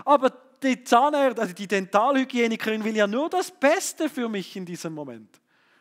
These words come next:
Aber es tut weh. Oder ein Arzt operiert den Blinddarm. Eltern bestrafen Kinder.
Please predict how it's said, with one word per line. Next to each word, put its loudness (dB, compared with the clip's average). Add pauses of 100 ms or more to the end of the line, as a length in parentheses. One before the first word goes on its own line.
(100)
Aber -18
es -14
tut -16
weh. -12 (680)
Oder 4
ein 4
Arzt 4
operiert 0
den -4
Blinddarm. -2 (460)
Eltern 4
bestrafen 2
Kinder. -4